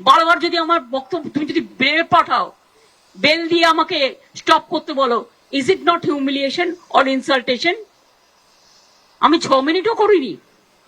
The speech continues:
অপোজিশনের পক্ষ থেকে সারা দেশে মাত্র একজন। তা ডেমোক্রেসিটা গেল কোথায়?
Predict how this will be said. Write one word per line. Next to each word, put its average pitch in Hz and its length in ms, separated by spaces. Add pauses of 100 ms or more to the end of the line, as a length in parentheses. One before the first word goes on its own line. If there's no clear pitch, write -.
(480)
অপোজিশনের 320 580
পক্ষ 359 300
থেকে 359 180
সারা 311 260
দেশে 349 220
মাত্র 320 320
একজন। 277 440 (2000)
তা 269 100
ডেমোক্রেসিটা 330 640
গেল 349 220
কোথায়? 320 380